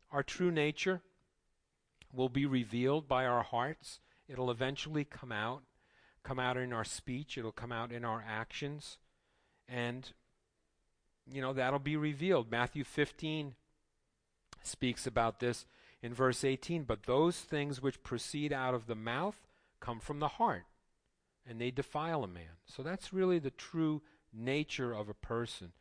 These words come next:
is what you see come out in their actions and in their speech. "Hell and destruction are never full, so the eyes of a man are never satisfied." Sin won't satisfy. Uh, he'll always be looking for more.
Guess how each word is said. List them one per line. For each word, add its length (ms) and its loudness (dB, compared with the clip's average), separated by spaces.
is 140 -10
what 220 -2
you 60 -4
see 260 -6
come 220 -8
out 220 -2
in 120 -8
their 220 -8
actions 520 -6
and 100 -8
in 140 -8
their 120 -8
speech. 580 -12
"Hell 280 4
and 140 0
destruction 640 6
are 120 4
never 280 4
full, 540 2
so 200 0
the 140 6
eyes 340 6
of 120 -2
a 80 -4
man 320 0
are 80 2
never 240 0
satisfied." 800 -4
Sin 540 -2
won't 280 0
satisfy. 640 -4
Uh, 140 -20
he'll 140 2
always 300 10
be 160 4
looking 300 4
for 180 -8
more. 340 -4